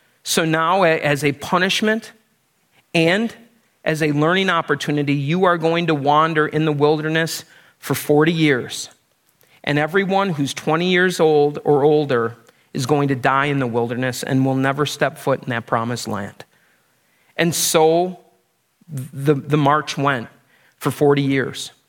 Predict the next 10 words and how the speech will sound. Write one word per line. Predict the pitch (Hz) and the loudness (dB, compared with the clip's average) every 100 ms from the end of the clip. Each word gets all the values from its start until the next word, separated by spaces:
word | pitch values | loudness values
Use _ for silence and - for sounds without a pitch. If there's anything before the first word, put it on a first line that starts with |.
| _ _ _ _ _ _ _ - - | _ _ _ _ _ _ _ -20 -6
Where | 151 165 220 | 2 4 4
we | 254 233 | 2 2
are | 185 | 4
at | 180 165 - | 4 2 -2
here | - 208 185 143 | -4 0 2 2
is | - 147 147 | 0 0 2
at | 139 151 | 0 0
year | 156 160 156 151 - _ _ - | 2 2 2 -2 -12 _ _ -4
about | 147 123 170 180 - | 0 2 4 2 -2
thirty-eight. | - - - 190 185 170 - 151 170 - - | -16 -12 -4 -2 -2 -4 -6 -6 -4 -4 -8